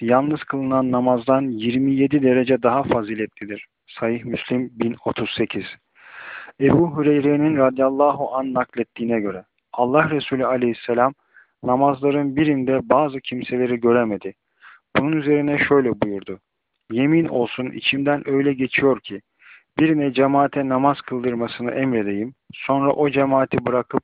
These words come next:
namaza gelmeyen kimselere gideyim. Onlar için birçok odun demetleri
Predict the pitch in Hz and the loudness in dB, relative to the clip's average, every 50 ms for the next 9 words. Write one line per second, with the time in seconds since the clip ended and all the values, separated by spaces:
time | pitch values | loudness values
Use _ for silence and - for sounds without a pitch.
0 | - 127 117 123 123 131 131 127 123 131 123 120 127 135 139 139 131 123 123 123 | -4 -4 -4 -2 -2 0 -2 -2 -2 -4 -2 0 0 0 0 0 -2 -4 -4 -4
1 | 120 113 - 123 120 110 - 113 113 110 107 110 104 107 117 113 117 104 101 101 | -4 -4 -6 -6 -6 -6 -4 -4 -2 0 0 -2 -4 -4 -2 -2 -2 -2 -2 -6
2 | 107 - _ _ _ _ _ _ - - - - - - - - - 135 135 131 | -10 -14 _ _ _ _ _ _ -20 -20 -20 -20 -20 -20 -20 -8 -2 0 2 2
3 | 143 156 156 160 - 147 - - 151 147 143 139 151 143 - - 151 139 - - | 4 2 2 2 0 -4 -6 -4 -2 -2 0 0 0 0 0 2 0 0 0 0
4 | - 139 127 143 156 151 139 120 120 117 117 113 - - - 123 117 113 113 104 | -2 0 2 4 2 2 2 0 0 0 -2 -2 -4 -4 -4 -2 -2 -2 -2 -4